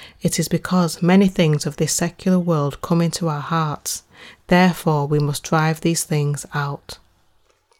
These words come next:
The things of this world seem to be beautiful at times because we are watching them from a distance.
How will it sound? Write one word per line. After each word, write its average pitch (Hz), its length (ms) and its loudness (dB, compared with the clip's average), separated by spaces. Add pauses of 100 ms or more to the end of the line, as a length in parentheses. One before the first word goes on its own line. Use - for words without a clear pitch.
(1400)
The - 100 -2
things 196 340 4
of 196 120 0
this - 240 -2
world 151 300 2
seem 165 280 0
to - 100 -8
be 165 100 2
beautiful 175 520 0
at 170 100 -8
times 151 500 -4 (240)
because 170 320 0
we 170 80 4
are 156 160 2
watching 165 460 2
them 151 180 0
from - 180 -2
a 147 80 0
distance. 147 760 -2